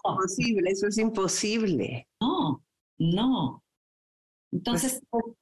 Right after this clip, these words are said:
Speaker 2: es una suma de una serie de decisiones que hay que empezar a tomar lo más temprano posible. Tener un fondo de retiro o, en fin, porque no, a veces suena fondo de retiro y mucha gente dirá, "Oye, pero si yo apenas si puedo ahorrar",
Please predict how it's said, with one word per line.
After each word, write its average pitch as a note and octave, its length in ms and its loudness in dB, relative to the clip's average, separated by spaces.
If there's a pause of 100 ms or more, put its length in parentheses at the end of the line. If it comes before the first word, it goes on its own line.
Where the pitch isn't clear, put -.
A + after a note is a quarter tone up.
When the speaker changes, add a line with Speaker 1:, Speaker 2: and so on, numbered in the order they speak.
Speaker 2:
es C4+ 220 -2
una D4+ 180 2
suma E4 380 0
de C#4 100 2
una B3+ 200 2
serie B3 300 0
de A3+ 100 0
decisiones F#3+ 760 0
que G#3 80 -4
hay G3 80 -2
que B3 80 0
empezar G#3+ 320 0
a G3 100 0
tomar F3+ 400 0
lo F3 140 2
más D#3+ 220 2
temprano D3 420 0
posible. A#2 540 -4 (400)
Tener F#3 280 0
un G3 120 -2
fondo F#3+ 400 0
de D#3+ 140 2
retiro A#3 840 0 (340)
o, F#3+ 440 2
en G#3+ 140 -2
fin, A#3+ 160 0
porque A3+ 200 -2
no, C4+ 180 2 (380)
a B3 100 -2
veces D4 280 0
suena A3 280 0
fondo A#3+ 260 2
de B3+ 100 2
retiro F#3 560 0
y D#3+ 180 -2
mucha F#3 220 0
gente G#3+ 260 0
dirá, F#3 300 0
"Oye, G#3+ 200 0
pero F3 140 0
si F3 160 0
yo F#3 100 2
apenas D#3+ 460 -2
si - 100 -8
puedo C#3+ 520 0
ahorrar", C#3+ 480 -2